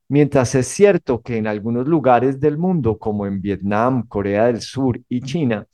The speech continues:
incluso ven a las mascotas y a los perros en particular como una fuente de alimento, en otras partes del mundo seríamos incapaces de eso, porque incluso los llegamos a ver como miembros de la familia.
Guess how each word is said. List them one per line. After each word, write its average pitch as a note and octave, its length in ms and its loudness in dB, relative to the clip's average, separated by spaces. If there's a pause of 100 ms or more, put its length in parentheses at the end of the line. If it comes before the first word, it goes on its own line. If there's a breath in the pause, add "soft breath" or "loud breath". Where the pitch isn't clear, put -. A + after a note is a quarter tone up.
(540)
incluso B2+ 500 2
ven A2 240 6
a B2 140 0
las C3+ 200 2
mascotas A#2 640 -2
y G2+ 100 -2
a F#2 80 -2
los F#2+ 240 -8
perros G2 800 0 (160)
en A2 120 -14
particular G#2+ 640 -2
como G2+ 200 -4
una G#2+ 120 -2
fuente B2 380 -2
de B2 60 0
alimento, C3 540 -2 (280 loud breath)
en F#3+ 160 2
otras D#3+ 320 6
partes D3+ 420 0
del C#3+ 140 0
mundo A#2 480 -2 (400 soft breath)
seríamos B2+ 640 0
incapaces G#2 560 -4
de A2+ 160 4
eso, G2 200 -6
porque A2 300 -2
incluso F3+ 460 -2
los A#2+ 140 4
llegamos A2+ 360 0
a E3+ 60 4
ver A2 180 4
como C#3+ 180 2
miembros A#2+ 480 0
de D3 320 4
la C3 240 -4
familia. B2+ 720 -8